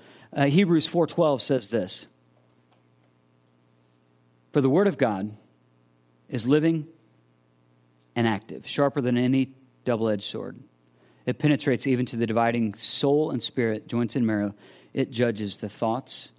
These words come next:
and attitudes of the heart." So the only way to illustrate this, I'm sorry if you're in the back, I'm short and this table's short. So,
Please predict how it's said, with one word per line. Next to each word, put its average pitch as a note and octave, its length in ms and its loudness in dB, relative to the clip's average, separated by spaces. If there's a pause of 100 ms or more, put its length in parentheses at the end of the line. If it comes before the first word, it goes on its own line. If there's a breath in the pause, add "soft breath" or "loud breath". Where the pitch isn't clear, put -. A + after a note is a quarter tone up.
(220)
and G#2 180 -6
attitudes G2 840 -6 (1000)
of F#2+ 120 -10
the - 60 -10
heart." - 440 -12 (1400)
So D#3+ 220 2
the B2 80 4
only D3+ 160 4
way C#3 100 4
to B2+ 80 0
illustrate C#3 480 2
this, C3 260 -2 (220 loud breath)
I'm G3 160 4
sorry D#3+ 240 2
if A#2 140 -2
you're C3+ 80 6
in A#2+ 80 4
the G#2+ 60 2
back, B2 360 2
I'm D3+ 160 4
short D#3 400 0
and B2+ 100 2
this C3 120 2
table's A2+ 320 0
short. A2 320 -6
So, A#2+ 220 0